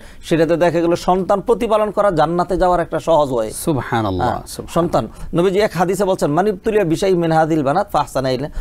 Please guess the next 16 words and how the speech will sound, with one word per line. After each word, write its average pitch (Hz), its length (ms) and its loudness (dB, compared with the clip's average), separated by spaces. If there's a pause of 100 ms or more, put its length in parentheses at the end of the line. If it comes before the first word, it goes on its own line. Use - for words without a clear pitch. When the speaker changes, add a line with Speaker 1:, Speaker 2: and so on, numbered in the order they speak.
(160)
Speaker 1:
আল্লাহ 180 240 2
যদি 170 180 0
কাউকে 170 260 0
কন্যা 190 280 0
সন্তানদের 175 440 -2
সুন্দর 190 280 0
করে 165 160 0
প্রতিপালন 185 420 0
করে, 202 220 -2
এটার 202 220 -2
কারণে 240 260 -2
সে 170 120 -2
জান্নাতে 131 320 -2
চলে 123 200 2
যাবে। 110 200 -4 (640)
হুম। 127 120 -6